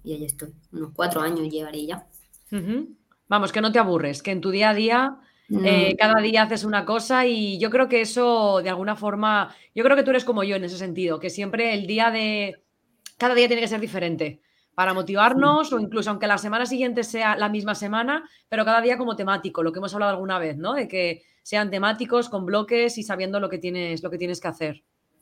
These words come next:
Speaker 1: Sí, decir, bueno, mira, pues la semana, esta semana, por ejemplo, eh, organiz-, estoy organizando un seminario de fisiopatología en la Universidad de Murcia,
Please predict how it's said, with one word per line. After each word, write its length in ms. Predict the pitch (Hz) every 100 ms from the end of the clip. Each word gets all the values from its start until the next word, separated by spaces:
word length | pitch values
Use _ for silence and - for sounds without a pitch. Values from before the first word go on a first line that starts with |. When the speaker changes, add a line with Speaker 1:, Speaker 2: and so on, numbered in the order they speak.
| _
Speaker 1:
Sí, 480 | - - 226 196 175
decir, 400 | 180 185 185 214
bueno, 200 | 202 226
mira, 180 | 240 254
pues 100 | 208
la 80 | 202
semana, 320 | 202 208 240 240
esta 180 | 208 208
semana, 240 | 220 262
por 100 | 240
ejemplo, 720 | 226 262 262 269 277 294 302 214
eh, 300 | 208 196 185
organiz-, 420 | 196 190 190 185
estoy 240 | 196 196 220
organizando 460 | 220 208 202 196
un 240 | 208 220 220
seminario 640 | 226 220 226 240 240 240
de 80 | 226
fisiopatología 600 | 226 220 220 220 214 285
en 60 |
la 60 | 262
Universidad 360 | 220 190 208 208
de 80 | 202
Murcia, 360 | 233 240 294